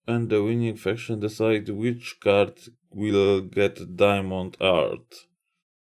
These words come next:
Legendary questline is available that is progressed by earning honor. This questline rewards several rare golden cards. There is also golden legendary reward at the end. The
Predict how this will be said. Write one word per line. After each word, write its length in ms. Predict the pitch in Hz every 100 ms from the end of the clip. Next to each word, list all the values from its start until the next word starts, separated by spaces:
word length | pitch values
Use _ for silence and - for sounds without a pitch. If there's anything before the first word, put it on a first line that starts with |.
| _ _ -
Legendary 400 | 95 107 113 113
questline 500 | - 117 120 104 -
is 120 | 117
available 840 | - 107 107 104 104 107 107 110 117 _ _ _ _ _ _ _ _ _ _
that 200 | 107 104
is 140 | 110 104
progressed 540 | 107 101 104 117 101
by 200 | 98 104 -
earning 380 | 104 101 90 -
honor. 420 | 107 92 78 90 101 _ _ _ _ _ _ _ _
This 260 | 92 110 -
questline 840 | _ 104 123 117 117 117 113 107
rewards 560 | - 101 110 117 113 -
several 580 | - 101 107 110 98 - _
rare 320 | 101 104 101
golden 480 | 92 101 98 101 90
cards. 640 | 87 107 131 123 - - _ _ _ _ _ _ -
There 100 | 110
is 100 | 113
also 320 | - 117 104
golden 360 | 101 117 110 107
legendary 440 | 104 107 107 101 98
reward 340 | 107 113 -
at 160 | 98 98
the 180 | -
end. 440 | 104 95 90 90 -
The 280 | 92 98